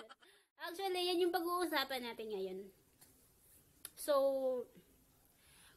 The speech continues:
kung nag-aaway na ba kami o hindi, kasi nung bago pa ako dito sa kanila, ah,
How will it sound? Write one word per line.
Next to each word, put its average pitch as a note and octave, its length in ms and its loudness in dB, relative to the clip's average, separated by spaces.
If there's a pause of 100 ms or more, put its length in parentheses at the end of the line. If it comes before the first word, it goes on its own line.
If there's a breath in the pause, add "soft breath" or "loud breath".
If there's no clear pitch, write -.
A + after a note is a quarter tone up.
kung F#4 160 4
nag-aaway F#4 640 4
na F#4 80 4
ba F#4 160 2
kami D#4+ 400 2
o D4 160 2
hindi, A3+ 720 -2 (3250)
kasi G4+ 240 0
nung F#4+ 240 6
bago F4 320 2
pa E4+ 160 2
ako E4 160 -4
dito D4 320 -6
sa B3+ 400 -8
kanila, G#3+ 560 -8 (1500)
ah, G#3+ 480 -10